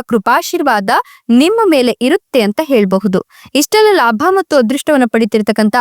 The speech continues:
ಆ ಅದೃಷ್ಟವಂತ ಎಂಟು ರಾಶಿಗಳು ಯಾವುವು ಅಂದ್ರೆ, ಮಿಥುನ ರಾಶಿ, ಮೀನ ರಾಶಿ, ಸಿಂಹ ರಾಶಿ, ಕನ್ಯಾ ರಾಶಿ, ಕುಂಭ ರಾಶಿ,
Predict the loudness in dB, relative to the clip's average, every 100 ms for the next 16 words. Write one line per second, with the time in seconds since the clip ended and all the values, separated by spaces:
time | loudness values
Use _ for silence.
0 | 0 0 0 -2 -2 -2 0 0 2 0
1 | 0 0 0 -2 -2 0 2 0 0 -2
2 | 0 0 2 0 -2 -10 -10 -2 0 0
3 | 0 0 2 0 -2 -4 -6 -4 0 2
4 | 2 2 2 0 -2 -2 -2 -2 -6 -16
5 | -2 0 2 0 0 0 -2 -2 -4 -4
6 | _ -2 0 2 2 0 0 -2 -2 -4
7 | -4 _ 0 2 4 2 2 0 -2 -4